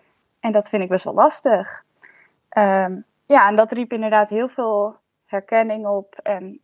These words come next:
respect. Het leerde mij vooral meteen dat je gewoon eerlijk en oprecht zijn is the way to go. Ehm, en ik moet zeggen dat ik, zodra ik het gepost had, ging ik LinkedIn afsluiten. En ik dacht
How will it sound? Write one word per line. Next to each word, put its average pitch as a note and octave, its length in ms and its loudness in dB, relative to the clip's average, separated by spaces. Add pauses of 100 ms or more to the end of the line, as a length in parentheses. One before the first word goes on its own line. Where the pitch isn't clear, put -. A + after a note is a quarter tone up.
(320)
respect. B3 600 -4
Het G#3+ 120 -10
leerde G#3+ 260 2
mij G3+ 280 4
vooral G#3 280 -2
meteen A#3 560 -2
dat F#3+ 180 0
je G#3 80 -12
gewoon F#3+ 520 -4 (420)
eerlijk A#3+ 340 2
en G#3+ 180 0
oprecht G#3 380 2
zijn G#3 320 2
is G3 340 -10
the G#3 140 2
way G3+ 260 0
to G3+ 200 -6
go. G#3 440 -6 (500)
Ehm, A3+ 340 2 (420)
en C#4 160 4
ik D4+ 80 4
moet D#4 240 4
zeggen G4 360 4
dat C4 200 2
ik, B3 180 -12 (380)
zodra B3 360 4
ik D#4+ 60 -2
het E4 120 -4
gepost C4 480 -4
had, F4 200 -4
ging C4+ 200 -4
ik - 60 -20
LinkedIn A#3 440 -8
afsluiten. C#4+ 800 -2
En A3+ 120 -4
ik G#3+ 140 -6
dacht A3 240 0